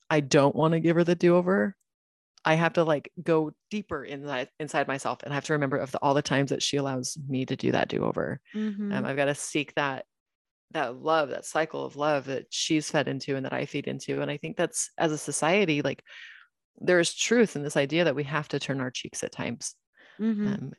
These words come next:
Speaker 1: and once again, that does not mean don't engage. It doesn't mean don't look
Speaker 2: Totally.
Speaker 1: at what's going on and trying to improve it. But there's, there's this desire and this notion in our society right now that you just have to, you can't turn the next, you can't turn your cheek.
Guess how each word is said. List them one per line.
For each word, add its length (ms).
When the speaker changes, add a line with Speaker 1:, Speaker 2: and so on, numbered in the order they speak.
Speaker 1:
and 200
once 180
again, 280
that 200
does 160
not 160
mean 180
don't 200
engage. 600
It 80
doesn't 260
mean 300
don't 360
look 280
Speaker 2:
Totally. 200
Speaker 1:
at 120
what's 160
going 200
on 140
and 100
trying 180
to 60
improve 300
it. 180
But 100
there's, 260
there's 140
this 160
desire 760
and 180
this 380
notion 500
in 100
our 220
society 500
right 140
now 100
that 140
you 140
just 280
have 420
to, 180
you 120
can't 260
turn 180
the 60
next, 340
you 80
can't 220
turn 140
your 100
cheek. 320